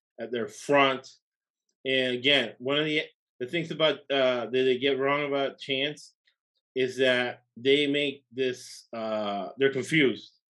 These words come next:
because Chance is such a great athlete. They think he's just an athlete, but no,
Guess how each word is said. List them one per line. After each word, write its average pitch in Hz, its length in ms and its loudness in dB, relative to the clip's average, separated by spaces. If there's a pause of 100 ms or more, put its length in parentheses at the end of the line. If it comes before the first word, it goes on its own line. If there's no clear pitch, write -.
(640)
because 123 220 -6
Chance 156 320 -2
is 123 100 -10
such 139 200 -2
a 127 40 -10
great 123 260 0
athlete. 131 640 -2 (440)
They 151 80 -4
think 160 220 -2
he's 147 240 -10
just 147 240 2
an 147 100 0
athlete, 160 420 0
but 135 140 -4
no, 202 500 6